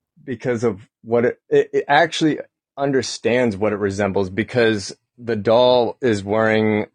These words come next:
a black wedding dress, and it said "Mary" through my Ovilus box.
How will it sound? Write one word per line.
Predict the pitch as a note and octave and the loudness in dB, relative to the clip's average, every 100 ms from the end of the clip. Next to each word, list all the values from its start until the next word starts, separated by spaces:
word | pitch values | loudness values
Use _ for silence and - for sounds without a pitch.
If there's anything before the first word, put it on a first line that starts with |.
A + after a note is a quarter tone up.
| - | -4
a | A#2 A2 G#2 G2+ | 0 2 0 -2
black | F#2 G2+ G#2+ G#2+ | -6 -2 -2 -2
wedding | A2+ G#2 B2 B2 | -4 -2 0 -2
dress, | G2+ G2 F#2+ F#2+ - - | -2 -2 -2 -4 -8 -6
and | G#2+ | -6
it | F2+ | -4
said | - A2 F#2 | -4 -4 -4
"Mary" | F#2+ G#2+ C3+ C#3+ G#2+ | -4 0 2 0 0
through | F#2 - G#2+ G2+ G2+ G2 - | -4 -4 -2 0 -2 -6 -8
my | G#2 G2+ G2+ G2 G2+ - | -4 -2 -2 -2 -2 -2
Ovilus | B2+ D3+ B2+ F#2 - | -2 0 -2 -4 -6
box. | F2 D#2+ - - - | -6 -6 -10 -18 -20